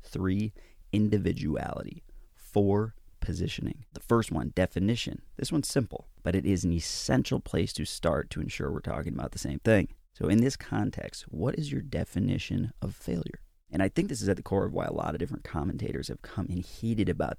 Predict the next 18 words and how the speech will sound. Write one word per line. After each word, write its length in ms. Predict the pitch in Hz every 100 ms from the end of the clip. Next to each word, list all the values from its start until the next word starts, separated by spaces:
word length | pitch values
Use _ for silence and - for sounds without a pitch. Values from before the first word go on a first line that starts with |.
| -
discussion 500 | - - - - -
around 160 | - -
this 100 | -
topic. 460 | - - - - - - - -
It's 100 | -
'cause 140 | 123
there's 180 | 117 107
so 200 | - 117
many 160 | 127 131
different 340 | 82 - 90
definitions 540 | - - - - 76 -
of 100 | -
failure. 400 | - - - - -
Therefore, 360 | 92 - 107 92
they're 100 | 90
defending 680 | 87 - 92 110 110 104 85
different 480 | 92 - 101 98 - -
labels. 640 | 76 76 - - -